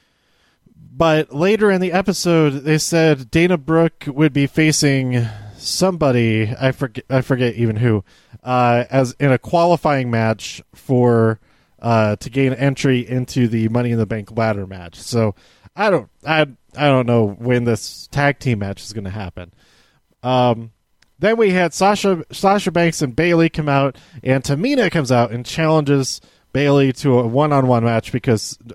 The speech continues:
she, uh, according to her, nobody beat her because everybody beat her,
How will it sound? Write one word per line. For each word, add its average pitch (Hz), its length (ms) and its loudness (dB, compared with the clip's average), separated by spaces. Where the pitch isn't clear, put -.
she, 113 420 -2
uh, 110 440 2
according 208 360 0
to 175 100 -2
her, 170 160 2
nobody 151 440 0
beat 139 260 0
her 127 280 2
because 127 300 -2
everybody 143 520 2
beat 113 280 0
her, 110 260 0